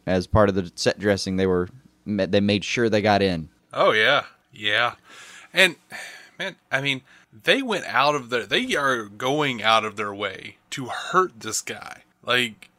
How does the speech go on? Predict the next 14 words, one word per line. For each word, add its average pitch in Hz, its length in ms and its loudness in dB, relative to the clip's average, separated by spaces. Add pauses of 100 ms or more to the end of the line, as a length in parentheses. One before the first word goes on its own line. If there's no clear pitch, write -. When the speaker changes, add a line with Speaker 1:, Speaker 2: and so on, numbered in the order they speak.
Speaker 2:
at 131 260 6
this 147 280 -4
little 135 520 -6
celebration 127 840 -2
thing 143 220 -2
that 127 120 -4
Cat 123 240 2
Grant 117 300 0
threw 147 300 -6
this 156 200 -6
episode, 190 500 -4
Speaker 1:
Mm-hmm. 117 60 0 (140)
Speaker 2:
like, 147 80 -2 (200)
she, 135 440 -6